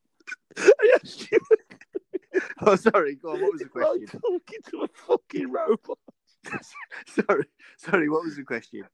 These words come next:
Speaker 1: I said, "Was it in nineteen ninety-one?" Saddam Hussein.
Speaker 2: <laughs> Sorry.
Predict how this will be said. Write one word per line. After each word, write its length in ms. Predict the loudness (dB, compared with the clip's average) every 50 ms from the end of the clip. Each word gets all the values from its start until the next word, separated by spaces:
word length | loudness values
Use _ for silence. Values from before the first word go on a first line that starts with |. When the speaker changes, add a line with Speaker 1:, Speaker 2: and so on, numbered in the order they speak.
| _ _ 0
Speaker 1:
I 120 | 2 2
said, 320 | 4 4 4 2 2 2 2
"Was 160 | 0 2 4
it 140 | 4 6 6
in 140 | 4 6
nineteen 380 | 6 4 6 6 6 6 6 6
ninety-one?" 580 | 6 6 6 8 6 6 6 6 4 2 2 _ _ _ -20 -20 -20 _ 0
Saddam 340 | 4 4 6 6 6 4 6
Hussein. 480 | 6 4 6 6 6 6 6 6 6 6
Speaker 2:
<laughs> 1040 | 6 6 4 2 -4 -2 -2 -2 -4 -4 -6 -18 -18 -16 -16 -18 -14 -10 -8 -6
Sorry. 360 | -4 -2 -4 -4 -4 -8 -10